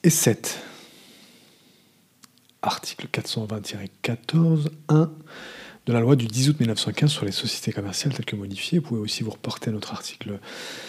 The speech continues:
notre, euh, petit exposé précédent. Qu'est-ce qu'une société anonyme ? Le numéro deux cent vingt-deux,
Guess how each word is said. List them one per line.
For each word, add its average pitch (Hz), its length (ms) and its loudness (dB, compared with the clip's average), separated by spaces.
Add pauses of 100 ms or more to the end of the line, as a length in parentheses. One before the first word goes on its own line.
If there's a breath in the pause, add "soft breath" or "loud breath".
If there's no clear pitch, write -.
(540 loud breath)
notre, 110 520 -4
euh, 104 320 -2
petit - 300 -6
exposé 110 380 -2
précédent. 110 400 -4
Qu'est-ce - 240 2
qu'une 131 140 2
société - 440 0
anonyme ? 131 460 8
Le 180 60 8
numéro 117 300 4
deux 113 140 0
cent 113 200 -2
vingt-deux, 135 580 2